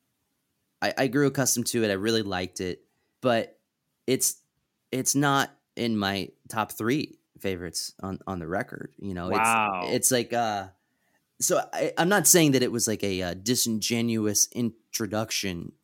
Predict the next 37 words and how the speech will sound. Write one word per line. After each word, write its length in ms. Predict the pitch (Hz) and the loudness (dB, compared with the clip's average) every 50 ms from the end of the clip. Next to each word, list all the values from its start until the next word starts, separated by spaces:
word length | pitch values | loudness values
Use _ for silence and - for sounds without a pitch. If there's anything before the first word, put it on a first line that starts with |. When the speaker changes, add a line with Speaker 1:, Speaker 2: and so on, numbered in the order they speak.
| _ _ _ - _ | _ _ _ -10 _
Speaker 1:
to 560 | - - 120 117 107 101 101 98 92 87 - - _ _ _ | -4 -2 0 0 0 0 -2 -2 -4 -6 -10 -14 _ _ _
the, 140 | - 95 - | -14 -14 -12
the, 480 | - - 104 - 104 101 101 101 85 - - _ _ - | -12 -12 -12 -12 -6 -4 -2 -2 -2 -6 -12 _ _ -12
the 180 | 90 90 85 | -8 -8 -6
record 420 | 87 98 113 104 - - 57 - - | 0 0 0 0 0 -4 -10 -6 -4
at 140 | - 95 | -2 0
all. 400 | 101 107 95 76 - - - _ _ _ _ _ _ | 0 0 0 0 -2 -8 -12 _ _ _ _ _ _
It's 160 | - 117 113 | -6 -4 0
totally 240 | - 165 143 123 110 | 4 4 4 4 2
fine. 320 | - - 104 82 - - 73 | 0 -2 -2 -4 -4 -8 -10
You 140 | - 113 110 | -6 -4 -4
know, 160 | 98 90 95 - - _ _ | -4 -4 -6 -8 -12 _ _
your 200 | 107 107 117 135 | -6 0 0 0
prerogative 600 | 135 139 - 131 123 117 113 101 107 104 95 - | 0 0 0 0 2 2 2 2 0 -4 -4 -6
for 160 | - 104 98 101 | -6 -4 -2 -2
whatever 280 | 107 104 101 85 92 | 0 -2 -2 -4 -6
singles 460 | 95 - 104 101 98 95 92 87 85 | -6 -6 -6 -6 -6 -6 -6 -6 -6
you 140 | - 98 95 | -6 -6 -6
wanna 140 | 90 90 82 | -6 -8 -12
put 180 | - - 104 90 | -8 -8 -8 -8
out 180 | 80 - - | -8 -10 -6
first 240 | - 107 98 - - | -4 -4 -4 -4 -4
or 60 | 95 | -6
whatever. 180 | 95 95 92 - | -6 -6 -6 -6
Like, 160 | 92 90 - | -8 -8 -4
that's 300 | - 98 95 - - - _ _ _ _ _ _ _ _ _ _ _ _ _ _ _ _ _ _ | -4 -4 -4 -4 -10 -14 _ _ _ _ _ _ _ _ _ _ _ _ _ _ _ _ _ _
all 180 | - 135 135 131 | 2 4 6 6
the 80 | 120 110 | 4 4
respect 340 | 107 - - 107 98 - | 2 0 0 -2 -4 -4
in 60 | - 90 | -6 -6
the 80 | 87 | -6
world 240 | 87 101 107 101 - | -4 -4 -4 -4 -6
for 80 | - 85 | -8 -12
that. 180 | - - - _ _ _ _ _ _ _ _ | -12 -12 -14 _ _ _ _ _ _ _ _
I 80 | 110 127 | -4 -4
think 340 | 123 - 175 185 180 147 - | -4 -2 -2 -2 -2 -2 -2
that 260 | 135 131 120 110 | 0 0 0 0